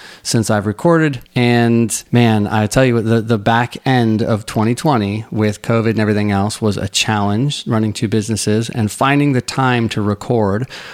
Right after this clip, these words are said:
was also a challenge. So, uh, that's not to say I don't have ideas. I actually have episodes in my brain, in my iPhone notes, and on my computer,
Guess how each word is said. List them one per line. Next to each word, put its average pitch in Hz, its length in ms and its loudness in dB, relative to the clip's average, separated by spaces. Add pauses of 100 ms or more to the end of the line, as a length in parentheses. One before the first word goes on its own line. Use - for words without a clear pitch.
(160)
was 110 320 2
also 147 400 4
a 135 60 4
challenge. 101 500 -2
So, 104 260 0 (440)
uh, 110 120 2
that's 113 200 2
not 135 120 4
to 151 80 0
say 151 140 6
I 143 40 4
don't 143 140 4
have 143 120 6
ideas. 127 480 4
I 107 140 4
actually 117 260 0
have 110 180 0
episodes 104 580 0
in 107 180 -2
my 95 120 0
brain, 165 400 4
in 123 100 2
my 110 360 2
iPhone 127 220 2
notes, 120 360 2
and 117 420 2
on 117 160 2
my 110 140 2
computer, 110 640 0